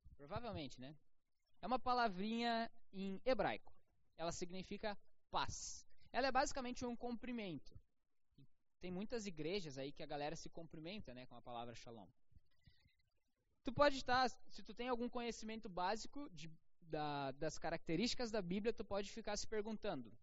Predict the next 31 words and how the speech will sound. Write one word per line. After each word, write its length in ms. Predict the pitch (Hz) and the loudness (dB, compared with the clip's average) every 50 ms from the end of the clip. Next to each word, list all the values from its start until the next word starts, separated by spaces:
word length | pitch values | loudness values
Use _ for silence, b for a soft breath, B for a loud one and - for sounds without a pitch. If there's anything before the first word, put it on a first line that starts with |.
| - _ | -8 _
tá, 180 | - - 160 | 4 4 4
por 180 | - - 196 190 | 6 6 6 6
que 160 | - 240 247 | 6 2 -2
que 200 | - - 277 269 | 0 2 4 6
eu 120 | 262 254 | 8 8
tô 140 | 247 - 240 | 8 6 2
colocando 540 | - - 233 233 233 202 - - 214 226 226 | 2 4 4 4 4 4 2 0 -2 0 0
aqui 200 | 214 - - 208 | -2 -2 -2 -2
uma 180 | 220 220 220 208 | -2 0 -2 -2
palavra 600 | - 214 196 185 180 190 196 196 202 196 - - - | 0 0 2 4 4 4 2 2 0 0 0 0 0
hebraica, 800 | 196 190 165 147 147 147 151 160 175 190 - - 233 247 285 277 - - - - - _ - - - | 0 0 2 2 2 2 4 2 2 0 -2 -4 -4 -2 -4 -4 -8 -12 -18 -20 -20 _ -20 -16 -12
sendo 340 | - - 185 196 202 214 | -2 0 2 2 2 0
que 200 | - - - 208 | -2 -2 0 2
o 60 | 208 202 | 2 4
Novo 280 | 190 196 226 247 277 | 8 8 8 8 8
Testamento, 880 | - - 240 220 - - 196 165 151 151 165 208 247 - 285 311 320 311 - | 4 2 2 0 2 -2 -2 -2 0 -2 -2 -2 -2 -4 -4 -4 -4 -6 -10
ou 140 | - 131 131 | -10 -10 -10
seja, 280 | 123 - 156 135 131 127 | -6 -4 -2 -2 -2 -4
a 20 | |
carta 360 | - - 143 160 190 - 214 | -2 0 0 0 0 0 -4
de 60 | 202 - | -8 -6
segunda 380 | - 175 165 175 208 226 226 | -6 -6 -4 -4 -2 -2 -4
Tessalonicenses, 920 | - - 196 190 - 190 185 185 180 170 - - 151 160 185 - 208 - | -2 -2 -4 -4 -4 -4 -6 -6 -6 -8 -6 -4 -4 -4 -4 -6 -6 -6
foi 180 | - - 190 190 | -4 -2 0 0
escrita 540 | 190 - - - 165 196 196 - 208 - - - | 0 0 -2 -2 -2 -4 -4 -2 -4 -6 -4 -6
em 160 | 190 196 196 | -6 -6 -2
grego, 480 | 165 156 156 170 160 131 110 101 - - - - - - _ _ _ _ - - _ _ | -2 0 2 2 2 0 -2 -6 -10 -10 -14 -20 -20 -20 _ _ _ _ -20 -20 _ _
né? 180 | 127 135 165 175 - - | -8 -6 -6 -6 -6 -2
Qual 220 | - 151 190 226 | 0 2 2 2
que 200 | - - - 190 | 0 -2 -4 -2
é 240 | 175 175 185 190 | -2 0 -2 -2